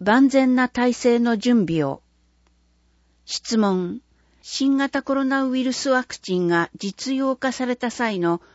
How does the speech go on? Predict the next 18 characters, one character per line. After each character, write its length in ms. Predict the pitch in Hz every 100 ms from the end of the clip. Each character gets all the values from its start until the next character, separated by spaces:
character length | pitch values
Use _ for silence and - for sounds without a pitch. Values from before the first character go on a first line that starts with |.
| _ _
想 320 | - - 269
定 300 | 269 269 269
ス 160 | 254 -
ケ 180 | 277 240
ジ 140 | 202
ュ 80 | 180
ー 40 |
ル 120 | 165 165
と 280 | 165 160 - _ _
接 260 | - 233 226
種 240 | - 285
体 280 | 262 285 269
制 340 | - 180 156 143
を 140 | 143
聞 200 | - -
く。 320 | - 170 151 - _ _ _ _ _ _ _ _ _
な 240 | 208 202 180
お、 160 | 175